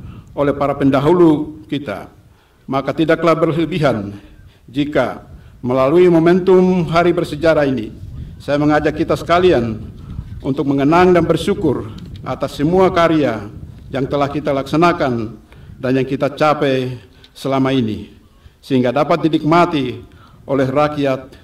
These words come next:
Kota Jayapura pada saat ini. Tetapi sebaliknya, kita juga harus merefleksikan kembali apa yang belum kita laksanakan di hari kemarin, apa yang harus kita akan lakukan di hari-hari ke depan,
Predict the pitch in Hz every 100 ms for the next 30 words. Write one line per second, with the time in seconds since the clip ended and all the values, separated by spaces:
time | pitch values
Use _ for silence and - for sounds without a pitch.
0 | - - 143 139 131 135 127 127 113 113
1 | 107 107 - - - 120 117 - 120 101
2 | 113 90 90 - - - - - - -
3 | - - 123 151 160 165 156 170 196 196
4 | 147 107 87 - - - - - - -
5 | - 143 147 160 175 165 180 180 170 165
6 | - 175 175 208 196 180 180 160 160 151
7 | 131 - - - - - - - 165 180
8 | 165 165 180 175 175 170 160 160 170 180
9 | 175 151 143 143 143 131 131 127 123 113
10 | 104 - - - - - - 131 147 160
11 | 160 165 170 - 170 165 165 156 156 151
12 | - 156 147 139 143 147 143 139 143 135
13 | 127 127 120 113